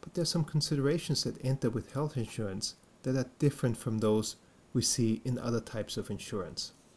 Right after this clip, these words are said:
The first of those is that there's a fairly predictable path we take through life, where we start as relatively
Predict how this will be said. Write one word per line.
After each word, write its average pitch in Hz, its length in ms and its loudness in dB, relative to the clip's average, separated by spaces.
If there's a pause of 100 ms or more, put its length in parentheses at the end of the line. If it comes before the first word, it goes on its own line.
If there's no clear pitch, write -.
(680)
The 156 60 -2
first 233 300 2
of - 120 -2
those 107 380 0 (300)
is - 160 -4
that 156 140 0
there's 160 180 2
a 151 60 4
fairly 180 460 -2
predictable 143 640 -2
path 120 420 -6
we 110 80 -2
take 107 300 -4
through 107 220 -4
life, 92 400 -4 (400)
where 135 120 4
we 139 100 4
start 156 600 0
as 117 200 -4
relatively 123 600 2